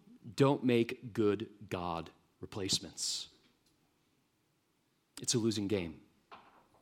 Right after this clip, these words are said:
But why an audience of God? Why not, as an old atheist campaign put it, just be good for goodness sake? Now, this is a topic I could spend a whole lot of time on,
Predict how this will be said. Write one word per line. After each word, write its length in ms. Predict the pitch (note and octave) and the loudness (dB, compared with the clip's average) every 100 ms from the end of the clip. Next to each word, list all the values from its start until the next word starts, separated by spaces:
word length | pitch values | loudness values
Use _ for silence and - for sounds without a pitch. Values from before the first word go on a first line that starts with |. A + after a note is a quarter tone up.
| _ _ _ - - _ _ _ _ _ _ _ - | _ _ _ -20 -20 _ _ _ _ _ _ _ 4
But 100 | D3+ | 6
why 400 | D3+ E3+ G#3 C4 | 8 8 8 8
an 260 | C#4+ A3 - | 8 4 2
audience 560 | C#3 D3 C#3 C#3+ B2+ - | 4 6 6 4 4 0
of 220 | - - | -2 -2
God? 340 | D#3+ C#3+ F2 - - _ _ _ _ _ _ _ _ _ - _ | 2 2 0 -8 -18 _ _ _ _ _ _ _ _ _ -20 _
Why 260 | G2+ C3 D#3+ | 4 8 10
not, 340 | D#3+ D#3+ D#3 | 10 8 4
as 600 | - C3+ C3+ C3 - - | 0 4 6 6 4 2
an 300 | B2+ B2 A2 A#2 | 2 2 2 4
old 260 | C#3 C3 - | 6 6 8
atheist 580 | C3 C#3 B2+ B2+ - | 8 8 6 4 2
campaign 600 | - C3 A#2+ - C3 C#3+ C#3+ | -2 -2 -2 -2 2 2 2
put 180 | G#2+ | -2
it, 240 | F#2+ - - - - _ - | -2 -4 -8 -14 -20 _ -2
just 480 | - D#3 - - - - _ _ - | 6 6 6 2 -8 -16 _ _ 0
be 100 | B2+ | 0
good 480 | G#2 A#2+ G#2+ G#2 G#2 - _ _ _ - | 4 6 6 4 -2 -12 _ _ _ -10
for 160 | A#2 | -8
goodness 480 | F#2+ G#2 F#2+ G2 - | -2 -2 0 0 2
sake? 560 | - D#3+ A2+ - - - - _ _ _ _ _ _ _ - _ - | 4 4 2 -2 -6 -6 -20 _ _ _ _ _ _ _ -20 _ 2
Now, 180 | A2+ B2+ | 6 8
this 180 | C#3+ | 8
is 100 | C#3 | 6
a 40 | C3+ | 2
topic 460 | B2+ A#2 A#2 G#2+ | 6 6 6 -2
I 80 | G#2+ | -2
could 160 | G2+ G2 | -4 -6
spend 260 | - G2 | -6 -4
a 60 | F2+ | -6
whole 340 | - - A2+ | -8 -8 -6
lot 140 | G2 E2+ | -6 -8
of 100 | - | -10
time 300 | E2 D#2 D#2+ | -12 -10 -10
on, 260 | F#2+ D#3 | -8 -10